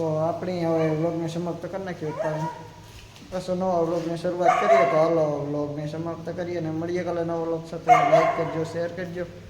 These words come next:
અને સબસ્ક્રાઇબ કરજો અને કમેન્ટ કરતા ન ભૂલતા. તો હાલો, મળીએ કાલે નવા બ્લોગ સાથે.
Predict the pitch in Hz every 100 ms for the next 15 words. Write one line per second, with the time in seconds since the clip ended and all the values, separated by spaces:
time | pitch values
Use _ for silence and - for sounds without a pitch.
0 | - - - 208 202 202 185 - 190 180
1 | 175 151 156 160 151 160 185 165 170 170
2 | 165 156 147 147 151 151 156 160 160 185
3 | 196 175 165 156 151 143 143 - 160 156